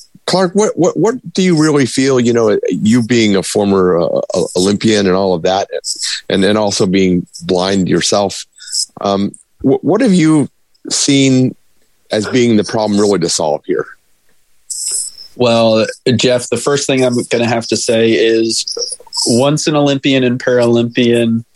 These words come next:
Speaker 2: always a Paralympian and
Speaker 1: There you
Speaker 2: Olympian.
Speaker 1: go.
Speaker 2: So never past, never, never former. Yeah. <laughs> No, I did, and I, I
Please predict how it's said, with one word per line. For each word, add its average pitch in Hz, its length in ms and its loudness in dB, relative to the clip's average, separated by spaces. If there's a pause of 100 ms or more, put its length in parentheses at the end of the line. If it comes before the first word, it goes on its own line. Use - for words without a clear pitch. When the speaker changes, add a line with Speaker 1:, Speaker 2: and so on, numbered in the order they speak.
(160)
Speaker 2:
always 120 400 0
a 110 60 -4
Paralympian 104 840 -2
and 101 180 0
Speaker 1:
There 135 100 2
you 123 200 0
Speaker 2:
Olympian. - 80 0
Speaker 1:
go. - 20 -2
Speaker 2:
So 101 260 0
never 135 320 2
past, 110 540 -4 (100)
never, 113 640 0
never 135 420 2
former. 120 540 -2 (720)
Yeah. 127 340 2 (140)
<laughs> 202 240 -2 (480)
No, 143 160 2
I 135 80 4
did, 143 180 0
and 156 100 2
I, 151 200 0 (320)
I 139 320 0